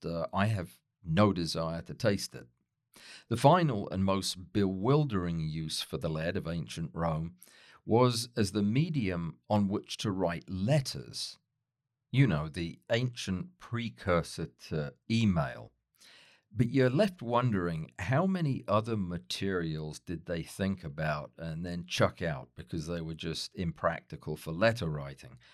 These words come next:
Maybe linen or bark. What about paper? But no, they decided that the obvious choice was lead. The decline and fall of the Roman Empire makes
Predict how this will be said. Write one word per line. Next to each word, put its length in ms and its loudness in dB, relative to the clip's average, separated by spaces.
Maybe 540 -2
linen 640 4
or 300 -6
bark. 640 2
What 140 -2
about 380 0
paper? 580 0
But 200 2
no, 300 6
they 200 0
decided 720 0
that 160 -8
the 140 -4
obvious 480 -2
choice 560 -4
was 280 0
lead. 440 2
The 100 4
decline 640 0
and 180 -2
fall 380 0
of 220 -6
the 180 -4
Roman 400 0
Empire 640 -4
makes 540 -8